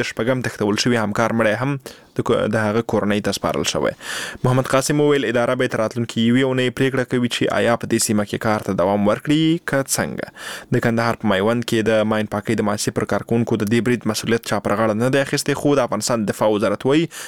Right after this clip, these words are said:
په سیمه کې وسلوال طالبان فعال دي. ورځو د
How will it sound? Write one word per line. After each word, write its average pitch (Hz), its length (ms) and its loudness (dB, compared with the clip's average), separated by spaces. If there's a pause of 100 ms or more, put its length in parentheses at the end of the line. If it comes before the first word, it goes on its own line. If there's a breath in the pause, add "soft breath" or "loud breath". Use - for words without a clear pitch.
(140 loud breath)
په - 160 0
سیمه 170 240 2
کې 143 260 0
وسلوال 113 460 0
طالبان 98 440 -2
فعال 57 300 -2
دي. - 160 -10 (1300 loud breath)
ورځو 135 320 4
د 120 120 2